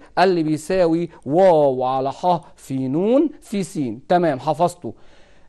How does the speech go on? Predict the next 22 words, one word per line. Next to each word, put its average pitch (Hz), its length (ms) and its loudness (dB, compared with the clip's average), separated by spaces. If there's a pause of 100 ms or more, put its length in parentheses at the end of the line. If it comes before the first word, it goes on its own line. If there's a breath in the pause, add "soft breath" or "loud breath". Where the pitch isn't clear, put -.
ح 165 380 -2
مساحة 139 420 -8
الدايرة، 156 500 -4
اوعى 147 360 -4
تنسى 165 380 -6
ان 147 180 -2
مساحة 131 320 -10
الدايرة 156 380 -4
بتساوي 151 400 -6
ط 151 100 -10
نق 156 500 -6
تربيع، 143 560 -4
انا 123 160 -6
هستخدم 143 480 -6
القطر 147 500 -8
بتاع 190 640 0 (360 loud breath)
المسمار 165 720 2
هو 180 260 2
اللي 147 140 0
هستخدمه 143 440 -6
في 147 100 -8
المساحة. 131 580 -8